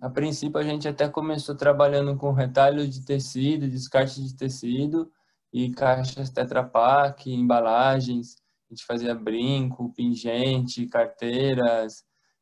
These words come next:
é, coisas desse tipo. E apareceu uma oportunidade de um curso, é, no sesc, de essas oficinas gratuitas lá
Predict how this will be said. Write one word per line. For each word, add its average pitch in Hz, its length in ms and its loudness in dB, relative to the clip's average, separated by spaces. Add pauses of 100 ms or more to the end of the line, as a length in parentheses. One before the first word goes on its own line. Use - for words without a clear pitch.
é, 113 260 0
coisas 120 340 0
desse 123 340 -4
tipo. 151 600 -4 (760)
E 156 120 -2
apareceu 170 640 4
uma 170 160 2
oportunidade 165 1000 2
de 147 120 -4
um 160 140 -2
curso, 156 720 -4
é, 120 460 0
no 135 180 0
sesc, 135 540 0 (280)
de 120 640 -6 (240)
essas 143 220 -10
oficinas 143 600 -2
gratuitas 131 840 -2
lá 127 420 2